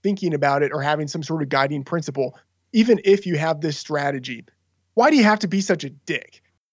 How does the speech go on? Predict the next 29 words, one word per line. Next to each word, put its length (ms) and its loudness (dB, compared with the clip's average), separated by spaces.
And 160 0
I 60 2
say 180 -2
that 300 2
with 320 -2
great 300 0
respect 640 -8
as 140 -4
someone 300 0
who 160 -2
knows 340 2
you, 240 -4
uh, 220 0
and 280 0
is, 440 -2
uh, 320 0
a, 200 0
a 60 -2
friend. 520 0
But, 220 2
you 80 4
know, 220 2
why, 380 0
why 240 0
is 120 -2
the 120 2
whole 260 0
dick 320 2
thing 460 -4